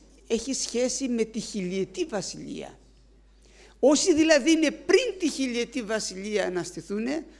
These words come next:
που θα γίνει στην αρπαγή της Εκκλησίας, θα αναστηθούνε μόνο οι πιστοί. Οι αποθανόντες εν Χριστώ θέλουσι αναστηθεί πρώτον.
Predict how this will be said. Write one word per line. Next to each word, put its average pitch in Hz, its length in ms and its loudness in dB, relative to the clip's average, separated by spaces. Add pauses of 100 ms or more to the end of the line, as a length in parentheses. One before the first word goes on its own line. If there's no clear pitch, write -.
(100)
που 208 100 -8
θα 202 140 -2
γίνει 277 540 0 (380)
στην 202 300 -2
αρπαγή 190 480 2
της - 160 -10
Εκκλησίας, 220 720 -2 (220)
θα - 140 0
αναστηθούνε 208 640 0
μόνο 254 760 2 (100)
οι 320 80 0
πιστοί. 247 600 -2 (680)
Οι 196 180 6
αποθανόντες 190 1040 0
εν 180 160 -2
Χριστώ 170 680 -4 (260)
θέλουσι 294 600 -2
αναστηθεί 214 520 -4
πρώτον. - 560 -8